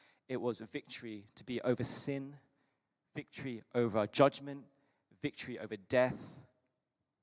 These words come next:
in order that we would have peace. And this peace wasn't related to, you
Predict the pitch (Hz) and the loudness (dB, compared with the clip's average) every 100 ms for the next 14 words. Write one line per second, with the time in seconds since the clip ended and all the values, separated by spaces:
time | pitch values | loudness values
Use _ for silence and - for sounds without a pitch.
0 | _ _ _ _ 120 131 135 110 107 104 | _ _ _ _ -4 0 0 -2 -6 -10
1 | 101 104 98 - 107 92 - - - - | -10 -12 -12 -10 -8 -4 -2 -2 -4 -6
2 | _ _ _ _ _ _ _ _ _ _ | _ _ _ _ _ _ _ _ _ _
3 | _ _ _ - - 120 117 - 147 127 | _ _ _ -18 -8 -2 -2 -2 -2 -2
4 | - 127 123 127 - _ 120 120 131 - | 2 4 4 0 -6 _ -2 -2 0 -4
5 | 98 - 139 110 | 0 2 2 0